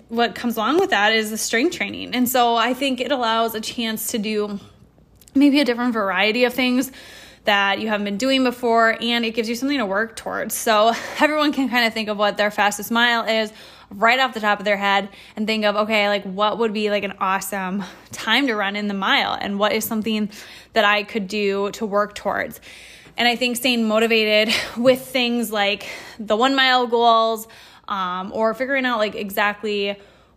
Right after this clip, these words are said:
where you see yourself, you know, in March, um, can really help with the motivation. So, Jason, for the one mile, is that something that would motivate you? Um, how are you gonna stay motivated over the holidays?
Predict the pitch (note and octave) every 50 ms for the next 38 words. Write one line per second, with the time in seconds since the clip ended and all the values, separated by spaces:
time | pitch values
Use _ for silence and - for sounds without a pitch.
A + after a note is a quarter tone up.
0 | _ - G#3 A3 A#3 A#3+ A#3+ B3 A#3+ A#3 A#3 A3+ A3+ - B3 A#3 A3+ A3 G#3+ G3+
1 | - - G#3 G3 G3 G3 F#3+ F#3+ G#3+ G#3 G3+ G3 G3 G3 F#3+ G3 G3+ G#3 G3+ F3
2 | D#3+ C#3 - - - - - - - G#3 A3 G3+ G3+ G3 G3 G3 G3+ G3+ G#3+ -
3 | A#3+ B3+ C4 C4+ C4+ C4 A#3 A#3+ A#3+ A#3 A#3 G#3+ A3+ A3+ G#3+ G#3 G3+ G3+ G#3 G3+
4 | - - - - - - - - - A3 G#3+ G#3 G#3 G#3 G#3 - - - - -
5 | - C4+ C#4+ A#3 C4+ B3+ B3 A#3+ A#3 - - - - - D#3 A3 - - - -
6 | - - C4 B3+ B3+ B3 B3+ B3 B3 B3 A#3 A#3 A3+ A3+ A3 G#3 G#3 G#3 A3+ A3+
7 | A3+ A3+ A#3 B3 A#3 A3 A3 G3 G3 F#3+ G3+ G3+ - - A3 G#3+ G3 G#3+ A3 A3+
8 | A3 G#3 G#3+ G#3 G3 G#3+ A3+ B3+ C#4+ D4 D4 D4 D4 D4 D4 D4 C4+ B3+ - -
9 | - - - - G#3 G3+ G3+ G3 G3 G3+ G3+ - - - - - - - - -
10 | B3+ B3+ B3+ B3 A#3+ A#3+ A3+ G#3+ G#3+ G#3 F#3+ G#3+ G#3 G#3 G3+ - G3 F#3+ F#3 F3+
11 | F#3+ - - - - - - - - - - - - - - - A1 - - -